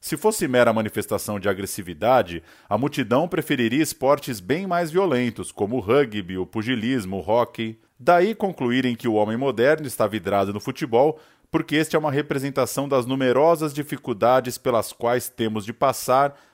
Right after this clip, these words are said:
a fim de atingirmos um objetivo, a fim de marcarmos um gol. O torcedor brasileiro é, antes de tudo, um fraco.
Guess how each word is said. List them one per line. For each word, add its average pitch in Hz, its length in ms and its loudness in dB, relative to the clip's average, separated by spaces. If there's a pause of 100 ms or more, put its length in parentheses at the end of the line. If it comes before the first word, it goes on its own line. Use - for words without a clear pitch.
a 139 140 4
fim 139 260 -4
de 139 80 2
atingirmos 131 600 -2
um 131 80 -6
objetivo, 117 840 -2
a 110 60 4
fim 127 280 -8
de 123 100 -6
marcarmos 113 640 -2
um 120 140 -6
gol. 85 320 -8 (220)
O 113 80 -6
torcedor 120 460 0
brasileiro 107 640 2
é, 123 180 6
antes 110 320 0
de 98 100 -6
tudo, 123 320 -4
um 123 100 -4
fraco. 101 640 -2